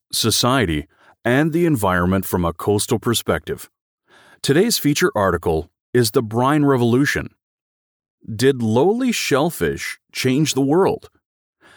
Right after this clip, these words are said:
Written by Heather Pringle and read by me, Adam Dubow.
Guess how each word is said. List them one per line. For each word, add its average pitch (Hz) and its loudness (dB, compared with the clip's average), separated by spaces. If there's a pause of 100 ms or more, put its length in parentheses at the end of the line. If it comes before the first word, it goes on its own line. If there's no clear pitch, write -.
(200)
Written 202 4
by 131 2
Heather 104 2
Pringle 127 0 (280)
and 98 0
read 127 2
by 151 2
me, 80 0 (260)
Adam 92 0
Dubow. 101 0